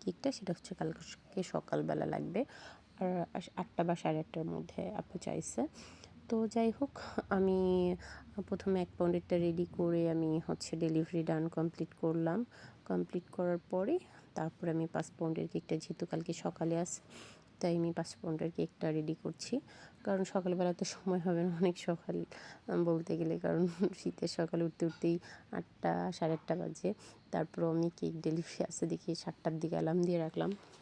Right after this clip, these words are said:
যে হচ্ছে সকাল সাতটার দিকে উঠে, আহ, বাকি কাজগুলো মানে ফিনিশিং দিব। তো রাত্রেবেলায় আমি মোটামুটি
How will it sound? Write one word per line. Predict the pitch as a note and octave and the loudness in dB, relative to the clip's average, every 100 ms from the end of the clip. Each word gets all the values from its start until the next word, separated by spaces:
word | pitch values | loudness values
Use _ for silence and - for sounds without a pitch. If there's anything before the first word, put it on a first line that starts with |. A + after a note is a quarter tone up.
| - A#3+ | -18 -4
যে | F3+ E3+ D#3+ | 0 2 0
হচ্ছে | D#3+ D3+ E3 | -2 -2 -2
সকাল | - E3 E3+ | 0 0 0
সাতটার | - - D#3+ D#3 | 0 2 2 2
দিকে | D#3+ | 2
উঠে, | D#3 - E3+ - - - | 2 2 0 -2 -10 -6
আহ, | - F3 F3+ - - F3+ | -2 0 0 -2 -2 2
বাকি | F3 - E3 | 2 2 -2
কাজগুলো | D#3 D#3 - - E3+ E3+ - | -2 -2 -8 -4 0 0 0
মানে | F3+ D#3+ D3+ - - - - - | 0 2 0 -2 -12 -20 -14 -6
ফিনিশিং | - F#3+ - E3 E3 | 2 2 4 2 2
দিব। | E3 F#3 B3+ - - - - - | 2 0 -2 -8 -14 -18 -6 2
তো | A3+ | 4
রাত্রেবেলায় | A3 G#3+ A3+ A3+ A3+ A#3 | 4 4 4 6 8 10
আমি | A3+ A3 G3+ G3 - - | 10 10 8 2 -4 -2
মোটামুটি | A3 G3+ G3+ F#3+ | 0 4 4 6